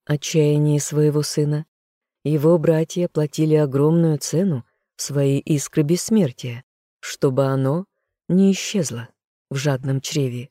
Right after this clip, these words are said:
пустоты. Лунмо пригляделась в изображение и среди мириад звёзд и галактик увидела её —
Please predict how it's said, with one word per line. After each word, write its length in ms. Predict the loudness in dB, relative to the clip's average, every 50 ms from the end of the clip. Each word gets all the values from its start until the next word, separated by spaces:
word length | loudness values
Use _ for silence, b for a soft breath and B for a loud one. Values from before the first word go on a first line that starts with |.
| _ _
пустоты. 580 | -10 -10 -10 -6 -6 -8 -8 -8 -10 -16 -16 _ _ _ _ _ _ _ _ _ _ _ _ _ _ _ _ _ _ _ _ _ _ 0
Лунмо 640 | 2 2 4 4 4 4 4 4 2 2 -2 -4 -8 _ _ _ _ _ _ _
пригляделась 760 | -2 -2 -2 0 0 0 -2 0 0 2 2 2 2 0 0 -2
в 60 | -2
изображение 880 | -2 0 0 0 2 0 0 0 0 2 2 4 4 2 2 0 -2 -4 _ _ _ _ _ _ _ 0
и 80 | 0 0
среди 520 | 0 2 2 2 2 2 2 2 4 4
мириад 440 | 4 4 2 2 2 2 0 0 -2
звёзд 520 | -2 0 0 2 2 0 -2 -6 -12 -18 -10 _
и 100 | -6 -2
галактик 840 | 0 0 0 0 -2 -4 -4 -4 -6 _ -6 -6 -6 -6 _ _ _ _ _ _ _ _
увидела 880 | -2 0 0 0 0 0 -2 -2 -2 -2 -2 -2 0 0 -2 -2 -2 -6 -6 _
её — 480 | -4 -2 -2 -2 -4 -6 -6 -8 -8